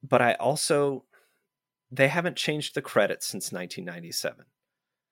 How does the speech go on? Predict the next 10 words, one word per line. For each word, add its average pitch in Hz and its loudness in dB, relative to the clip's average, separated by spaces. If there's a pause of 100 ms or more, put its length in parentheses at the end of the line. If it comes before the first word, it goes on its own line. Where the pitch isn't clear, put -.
(160)
You 104 -4
know, 80 -8
they 104 4
added 123 4
Ian 110 -2
McDiarmid 127 2 (140)
to 95 -4
Empire 98 -4
Strikes - -10
Back, 123 2